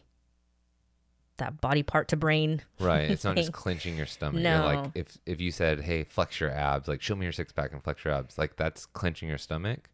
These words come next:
Speaker 2: but that's not bracing
Speaker 1: Because
Speaker 2: your
Speaker 1: everyone
Speaker 2: core.
Speaker 1: thinks, "I have a six pack, I have a strong core." No, you don't.
Speaker 2: Right.
Speaker 1: <laughs>
Speaker 2: Yeah, just
Speaker 1: A
Speaker 2: 'cause you
Speaker 1: six
Speaker 2: can
Speaker 1: pack
Speaker 2: flex
Speaker 1: is, like,
Speaker 2: those muscles.
Speaker 1: aesthetics, yeah.
Speaker 2: Yeah, just 'cause you can flex those muscles in the front, it's doing nothing for the
Speaker 1: Anybody
Speaker 2: sides.
Speaker 1: can buy a six pack apparently now.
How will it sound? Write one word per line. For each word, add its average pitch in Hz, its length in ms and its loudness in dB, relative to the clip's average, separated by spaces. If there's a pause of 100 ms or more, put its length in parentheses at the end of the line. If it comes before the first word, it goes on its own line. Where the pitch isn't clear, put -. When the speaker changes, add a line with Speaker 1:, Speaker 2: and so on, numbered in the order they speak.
(420)
Speaker 2:
but 78 120 0
that's 80 200 2
not 80 200 0
bracing 78 320 2
Speaker 1:
Because 185 200 6
Speaker 2:
your 196 40 6
Speaker 1:
everyone 220 260 6
Speaker 2:
core. 202 60 0
Speaker 1:
thinks, 180 240 4
"I 160 60 0
have 165 140 4
a 160 40 4
six - 260 -2
pack, 185 320 2 (140)
I 147 80 2
have 151 120 4
a 139 60 2
strong 127 260 -2
core." - 320 -6 (220)
No, 139 280 2
you 139 140 6
don't. 113 220 2 (340)
Speaker 2:
Right. 69 300 0
Speaker 1:
<laughs> - 40 -20 (140)
Speaker 2:
Yeah, 87 220 6
just 85 180 -2
Speaker 1:
A - 40 4
Speaker 2:
'cause 170 60 6
you 98 60 4
Speaker 1:
six - 140 4
Speaker 2:
can - 80 0
Speaker 1:
pack 220 140 6
Speaker 2:
flex 214 160 4
Speaker 1:
is, 170 60 -2
like, 165 160 8
Speaker 2:
those 80 160 0
muscles. 82 380 0
Speaker 1:
aesthetics, - 360 -2
yeah. 127 280 0
Speaker 2:
Yeah, 87 140 2
just 80 180 -2
'cause 92 120 0
you 85 100 -2
can 80 140 -4
flex - 260 0
those 76 100 -4
muscles 76 380 -4
in 73 100 -6
the 71 80 -8
front, 80 320 -2
it's - 160 -10
doing 78 240 -4
nothing 76 400 -4
for 73 220 -2
the - 60 2
Speaker 1:
Anybody 202 400 8
Speaker 2:
sides. 190 100 0
Speaker 1:
can 175 160 4
buy 147 180 6
a 147 100 6
six - 280 -2
pack 131 240 0
apparently 131 420 0
now. 123 300 2